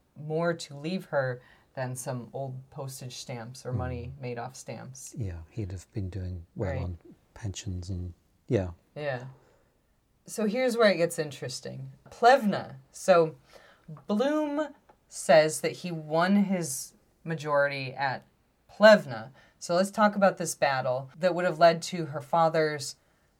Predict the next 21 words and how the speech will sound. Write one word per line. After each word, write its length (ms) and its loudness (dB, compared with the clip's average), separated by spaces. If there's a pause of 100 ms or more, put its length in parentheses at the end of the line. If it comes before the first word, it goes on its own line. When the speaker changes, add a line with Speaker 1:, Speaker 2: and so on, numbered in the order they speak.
(120)
Speaker 1:
proudest 540 6
achievement, 760 -8
is 160 -4
only 240 2
mentioned 480 2
once 380 -2
in 160 -10
Penelope. 680 -8 (460)
Um, 580 -8
she 180 -14
says, 340 -4
"Captain 440 0
Groves 400 4
and 120 -10
father 540 2 (220)
talking 460 2
about 460 4
Rorke's 400 -2
Drift 540 -2 (460)
and 360 -4 (240)
Plevna 720 4